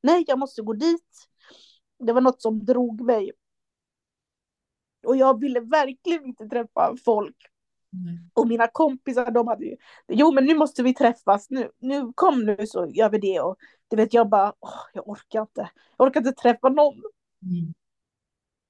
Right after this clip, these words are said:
Speaker 1: Eh, även om man tycker om alla sina vänner och så, så var det ändå så här,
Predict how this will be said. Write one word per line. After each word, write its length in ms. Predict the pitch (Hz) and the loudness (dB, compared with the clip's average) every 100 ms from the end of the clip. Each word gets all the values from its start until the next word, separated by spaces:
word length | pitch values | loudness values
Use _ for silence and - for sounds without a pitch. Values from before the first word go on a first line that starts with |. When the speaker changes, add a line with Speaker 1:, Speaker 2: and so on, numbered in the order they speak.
| _ _ _ _ _ _ _ _ _ _ _ _ _ _ _ _ _ _ _ _ _ _ _ _ _ _ _ _ _ | _ _ _ _ _ _ _ _ _ _ _ _ _ _ _ _ _ _ _ _ _ _ _ _ _ _ _ _ _
Speaker 1:
Eh, 320 | 214 220 208 214 _ _ _ _ _ _ _ - | -4 -2 -2 -4 _ _ _ _ _ _ _ 2
även 300 | 247 220 233 | 4 4 2
om 80 | 247 | 0
man 200 | 269 233 _ | 0 -2 _
tycker 280 | - 254 240 | -10 -2 0
om 200 | 262 226 | 0 -2
alla 180 | 196 | -8
sina 240 | 202 196 202 | -12 -14 -12
vänner 440 | 214 190 190 202 | -8 -8 -6 -6
och 100 | 185 | -6
så, 280 | 160 170 - _ | -6 -6 -6 _
så 200 | _ - 196 | _ -6 2
var 140 | 214 | 2
det 60 | 247 | 2
ändå 260 | 190 214 | -2 -6
så 140 | 214 | -4
här, 120 | 185 | -4